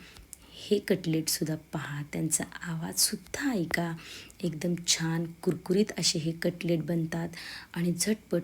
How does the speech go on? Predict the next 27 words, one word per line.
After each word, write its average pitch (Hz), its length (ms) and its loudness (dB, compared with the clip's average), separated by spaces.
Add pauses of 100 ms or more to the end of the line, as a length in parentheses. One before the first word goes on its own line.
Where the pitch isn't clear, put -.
(140)
किटी 240 200 6
पार्टीसाठी 180 640 4
किंवा 170 220 0 (160)
बर्थडेसाठी 180 580 2
तुम्ही 175 280 0
बनवू 175 380 2
शकता. 175 460 0 (560)
फरक 240 280 6
फक्त - 300 0
एअर 190 220 8
फ्रायरमधले 175 600 4 (140)
कलर 175 240 6 (100)
त्याला 175 160 4
येत 175 320 2
नाही 165 300 4 (100)
आणि 165 300 0 (280)
तळलेले 170 340 4
आपले 175 240 -2
डार्क 170 380 0
ब्राऊन 170 320 2
कलर 165 380 2
येतो 165 220 -2 (140)
छानपैकी. 170 720 0 (760)
तुम्ही 233 200 10
ही 247 120 6
रेसिपी 220 400 2
नक्की 196 760 4